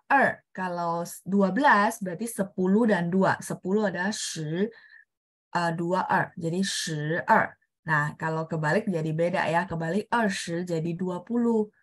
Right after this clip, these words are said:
Nah, terus kalau dua puluh dua, ya, er shi er, dua puluh dua, gitu. Ini, eh, saya rasa kita cuma ngulang ya, karena dulu pernah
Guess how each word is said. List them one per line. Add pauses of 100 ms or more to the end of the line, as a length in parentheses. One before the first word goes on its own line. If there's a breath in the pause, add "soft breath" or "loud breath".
(280 soft breath)
Nah,
terus
kalau
dua
puluh
dua,
ya, (160)
er
shi
er,
dua
puluh (320)
dua, (320)
gitu. (320 loud breath)
Ini,
eh,
saya
rasa
kita (480)
cuma
ngulang
ya,
karena
dulu
pernah